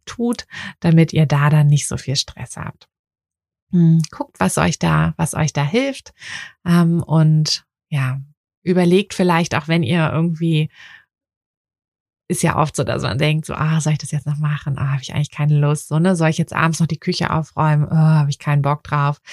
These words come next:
Ich gehe lieber direkt aufs Sofa.“ Aber wenn man sich dann überlegt, so, „Ja, aber wenn ich jetzt morgens dann in die Küche komme und da steht noch das Geschirr vom Abend, ähm, das ganze schmutzige Geschirr und so, das ist ja auch blöd. Hm, und deshalb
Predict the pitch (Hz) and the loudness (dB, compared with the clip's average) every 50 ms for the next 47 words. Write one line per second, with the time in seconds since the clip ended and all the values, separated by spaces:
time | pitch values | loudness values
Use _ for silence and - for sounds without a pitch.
0 | - - - - - - 240 - - 202 185 185 175 175 165 165 160 165 165 - | -16 -16 -16 -10 -6 -6 -4 -2 0 2 2 2 2 2 2 2 0 0 -2 -2
1 | - 160 - - 160 160 170 180 - - 165 156 156 160 165 160 156 165 170 175 | -4 -4 -2 0 0 0 0 0 0 0 0 0 0 2 2 2 2 0 0 0
2 | 175 165 165 160 - - 175 202 208 196 180 175 170 170 170 170 170 - - 175 | 0 -2 -2 -2 -2 -2 -2 -2 -2 -2 0 0 2 2 2 0 0 -2 -2 -2
3 | 165 160 - - - - - - - _ - 156 151 151 147 143 156 156 156 151 | -2 -2 -4 -8 -16 -20 -20 -20 -18 _ -2 0 2 4 4 4 4 4 4 4
4 | - 151 - - 156 151 147 147 160 185 214 220 214 196 - - 160 160 160 156 | 2 0 0 0 2 4 4 4 4 4 2 0 -2 -4 -2 0 2 2 2 2
5 | 165 - 160 151 143 - - 180 202 - 214 160 - - - 139 139 143 151 160 | 2 2 2 2 2 0 0 -2 0 0 0 -2 -2 0 0 0 2 4 4 4
6 | 175 160 151 151 143 147 - - 156 156 160 156 147 151 143 - - 147 143 - | 4 2 2 2 0 0 0 0 0 0 0 0 0 -2 -4 -4 -2 -2 -2 0
7 | - 165 170 180 180 - - 156 151 151 - - 143 151 165 170 170 170 170 180 | 0 2 2 2 0 -2 -2 -2 -2 0 -2 -2 -2 0 0 2 2 2 0 0
8 | - _ - - - - - - - _ - 160 151 156 156 - - 156 156 160 | -2 _ -14 -20 -18 -18 -18 -18 -12 _ -2 0 2 2 0 0 0 0 0 0
9 | 160 156 - - 170 180 175 - 180 160 165 156 156 160 156 - - 175 170 175 | 0 0 0 0 0 0 0 0 0 0 0 0 0 0 0 0 2 2 2 2
10 | 170 165 165 156 160 151 147 147 160 - - 151 - - 147 - - - - - | 2 2 0 0 0 -2 0 -2 -2 -4 -4 -6 -6 -4 -4 -4 -6 -6 -8 -10
11 | _ - 147 131 123 120 127 - - - _ - - - - - 165 _ _ - | _ -8 -6 -4 -4 -4 -4 -6 -8 -12 _ -20 -18 -16 -16 -16 -16 _ _ -2
12 | 160 156 160 160 160 156 - - 160 156 143 143 143 - - 151 151 143 | 2 2 4 4 4 2 0 0 0 0 0 0 -2 0 0 2 0 0